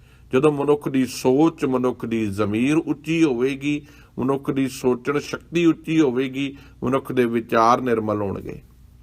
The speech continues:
ਇਹ ਗਿਆਨ ਮੇਰੇ ਕਿਰਪਾਲੂ ਪ੍ਰਭੂ ਪਰਮਾਤਮਾ ਵਾਹਿਗੁਰੂ ਨੇ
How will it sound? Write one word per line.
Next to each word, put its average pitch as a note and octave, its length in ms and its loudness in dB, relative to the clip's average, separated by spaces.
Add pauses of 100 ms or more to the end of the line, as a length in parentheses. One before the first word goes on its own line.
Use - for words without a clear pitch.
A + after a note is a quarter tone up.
(540)
ਇਹ E3+ 180 6
ਗਿਆਨ A#2 720 2 (640)
ਮੇਰੇ D3 260 4
ਕਿਰਪਾਲੂ C#3+ 720 2
ਪ੍ਰਭੂ D#3+ 380 0
ਪਰਮਾਤਮਾ C#3 760 2
ਵਾਹਿਗੁਰੂ C3 560 0
ਨੇ A2+ 420 -2